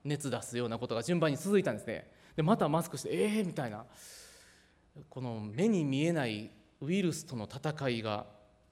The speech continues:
まあ、二週間近くぐらい続きました。治ったと思ったらまた一人、治ったと思ったらまた一人。娘、よ-、弱-、横で弱ってる娘を心配しながらも、自分は明日の御言葉の奉仕がある。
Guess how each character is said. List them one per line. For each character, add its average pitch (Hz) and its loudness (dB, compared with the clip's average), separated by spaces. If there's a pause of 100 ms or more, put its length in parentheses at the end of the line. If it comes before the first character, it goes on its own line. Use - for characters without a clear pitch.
(180)
ま 110 -8
あ、 - -4
二 123 0
週 139 -2
間 135 -2
近 143 -4
く 117 -8
ぐ 110 -6
ら 107 -4
い 104 -6
続 123 -6
き 117 -4
ま 104 -2
し - -10
た。 - -14 (800)
治 185 -2
っ 185 -14
た 180 -2
と 190 -2
思 196 2
っ 196 -6
た 202 4
ら 180 4
ま 170 2
た 147 -2
一 123 -8 (120)
人、 110 -6
治 151 -10
っ 151 -14
た 151 -8
と 156 -8
思 151 -4
っ 147 -12
た 135 -6
ら 127 -2
ま 120 -6
た 120 -6
一 107 -12
人。 98 -12 (540)
娘、 208 -2
よ-、 208 2 (100)
弱-、 220 8
横 180 0
で 180 4
弱 196 4
っ 196 -6
て 190 0
る 165 2
娘 180 -2
を 151 2
心 196 -2
配 180 4
し 175 -6
な 175 0
が 170 2
ら 165 4
も、 180 4 (440)
自 147 0
分 180 2
は 190 2 (260)
明 175 -2
日 180 -4
の 170 2
御 185 2
言 185 2
葉 180 6
の 165 2
奉 175 0
仕 156 -6
が 135 -2
あ 131 -2
る。 123 -4